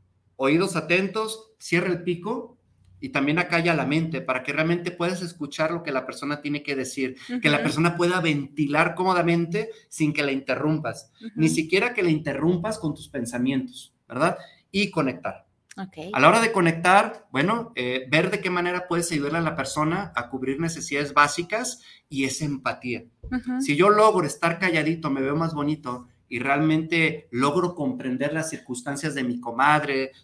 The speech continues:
Speaker 1: de mi hijo, de mi compadre, de mi amigo, de mi paciente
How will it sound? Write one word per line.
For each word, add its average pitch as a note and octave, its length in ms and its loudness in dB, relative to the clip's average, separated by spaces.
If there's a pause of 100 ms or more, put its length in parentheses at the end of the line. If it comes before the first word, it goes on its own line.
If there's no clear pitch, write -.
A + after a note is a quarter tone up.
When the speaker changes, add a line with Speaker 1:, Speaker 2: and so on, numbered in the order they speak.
(120)
Speaker 1:
de A#2+ 140 -4
mi A#2+ 320 4
hijo, C#3 520 4 (240)
de A#2+ 80 -4
mi A#2+ 120 -6
compadre, C3 880 4 (200)
de A#2+ 120 -4
mi A#2+ 120 -2
amigo, C3 800 2
de B2 100 -4
mi B2 140 0
paciente C3 800 -2